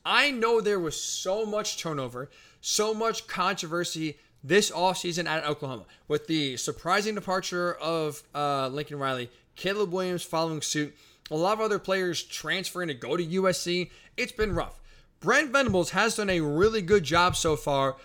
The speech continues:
of keeping the ship afloat. They bring in Dylan Gabriel, who is a really talented and good quarterback at, uh, at U C F. I love the offensive coordinator hire in Jeff Lebby,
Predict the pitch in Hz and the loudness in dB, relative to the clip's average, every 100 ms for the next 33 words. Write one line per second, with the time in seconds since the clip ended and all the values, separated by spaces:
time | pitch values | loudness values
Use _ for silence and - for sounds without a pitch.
0 | - 180 175 - - 220 220 247 262 - | -8 0 0 -2 -6 -6 -2 -2 2 4
1 | 202 196 220 - 143 131 - - - 180 | 2 2 -4 0 2 2 -2 -18 -2 2
2 | 196 127 143 226 240 247 226 151 180 208 | 2 0 0 0 2 2 0 2 4 4
3 | 220 175 175 165 175 160 170 160 151 170 | 2 2 4 4 6 4 4 0 -2 -6
4 | 220 262 294 285 240 170 131 - - 190 | -10 0 6 8 8 4 0 -6 0 0
5 | 196 196 180 139 170 185 - 180 165 151 | 0 -4 -4 0 0 0 10 10 10 2
6 | 151 156 - - - _ 156 170 170 156 | 0 0 -6 -20 -20 _ 4 6 4 2
7 | 165 156 - 151 165 156 165 - 156 110 | 2 2 2 2 2 0 0 2 0 -2
8 | - - - _ _ - 185 196 170 175 | -8 -20 -20 _ _ 2 4 4 2 0
9 | 226 233 180 175 175 175 151 180 190 175 | 4 6 6 2 -4 -2 0 0 -2 -6
10 | - 175 180 175 156 151 151 151 147 - | -8 -4 -2 -2 -2 0 2 2 0 -4
11 | - _ 165 175 143 156 175 165 147 135 | -20 _ -4 -2 0 2 0 0 0 0